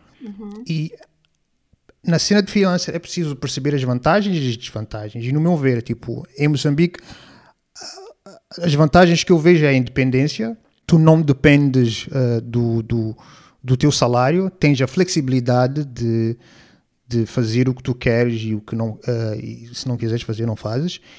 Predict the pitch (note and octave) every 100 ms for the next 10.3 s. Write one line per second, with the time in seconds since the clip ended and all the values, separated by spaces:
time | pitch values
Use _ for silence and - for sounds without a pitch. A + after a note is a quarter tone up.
0 | - - G#3 G3 G#3 G#3 F3+ G3 G3+ F#3+
1 | F#3+ F#3+ F#3 F3+ F3 F3 E3 F3 E3+ -
2 | - E3+ - D3+ D3+ D#3 E3+ - C#3+ C3+
3 | - - - _ D3 C3+ D#3 C3+ A#2 A2+
4 | G#2+ _ _ _ _ _ _ B2 - A#2+
5 | B2 D3+ D3 D3+ C#3+ A#2+ - C3 B2 B2
6 | B2 B2 B2 A#2+ B2 B2 C3+ B2 - _
7 | _ C#3 C3+ B2+ - C#3+ E3+ D#3 E3+ -
8 | D3 - D#3+ D#3+ D#3+ D#3 B2+ C#3+ C#3+ C3+
9 | - - - _ - C3 - A#2+ C#3+ -
10 | D#3 E3 D3+